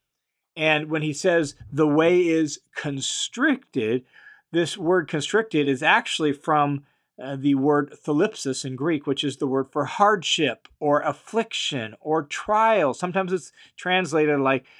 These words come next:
uh, affliction or difficulty. It's this idea in this context of pressing in on you, being tight, being confined, being squeezed. The idea is that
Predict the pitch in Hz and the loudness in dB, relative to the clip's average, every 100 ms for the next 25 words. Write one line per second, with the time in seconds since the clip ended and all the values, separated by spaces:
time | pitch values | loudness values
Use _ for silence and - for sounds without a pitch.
0 | - - - 123 147 - 220 - - 147 | -20 -14 -6 -2 -2 -2 -6 -4 -2 -2
1 | 127 131 135 202 185 147 147 117 113 104 | -2 -4 2 2 2 -2 -4 -6 -12 -16
2 | _ _ - - - 175 - - 190 - | _ _ -20 -18 -8 -8 -8 -6 -6 -2
3 | 170 160 147 175 170 147 143 143 247 - | 0 0 0 2 2 0 0 0 0 -2
4 | 151 143 139 147 147 - 151 147 _ _ | -4 -2 -2 -4 -6 -4 -4 -4 _ _
5 | _ - 190 220 220 233 220 196 202 190 | _ -6 0 2 2 -2 -2 -4 0 2
6 | 208 202 143 139 127 131 123 110 165 151 | 2 0 2 2 0 0 -2 0 -2 -2
7 | 143 - - 170 180 131 - _ - _ | -4 -10 -4 0 0 -2 -10 _ -20 _
8 | 143 139 143 - 147 127 - 165 170 156 | -2 0 0 -2 -4 -4 0 4 4 4
9 | 143 127 135 127 117 - - 175 180 180 | 0 0 -2 -2 -6 -10 -10 -6 -4 -2
10 | 170 139 107 - _ - - 151 151 147 | 0 -2 -4 -12 _ -20 -6 -2 0 2
11 | 165 220 147 123 127 139 | 2 4 2 2 0 0